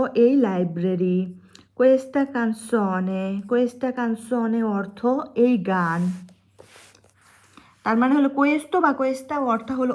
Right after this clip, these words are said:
এইটা। আগে এটা আমি হয়তো বলিনি, এটা, এর মানে হলো এটা। কোয়েস্তো বা কোয়েস্তা যাই হোক না কেন, এর মানে হলো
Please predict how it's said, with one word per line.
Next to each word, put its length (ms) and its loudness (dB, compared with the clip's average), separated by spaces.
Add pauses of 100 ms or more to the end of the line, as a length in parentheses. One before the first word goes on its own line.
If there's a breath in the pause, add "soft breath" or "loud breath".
(120)
এইটা। 420 0 (380)
আগে 300 -12
এটা 280 -8
আমি 160 -6
হয়তো 260 -8
বলিনি, 640 -6 (300)
এটা, 300 -8 (500 soft breath)
এর 140 -8
মানে 240 -4
হলো 320 -8
এটা। 280 -10 (160)
কোয়েস্তো 380 -8
বা 100 -6
কোয়েস্তা 320 -8
যাই 240 -4
হোক 100 -4
না 100 -6
কেন, 120 -6
এর 140 -6
মানে 200 -4
হলো 180 -4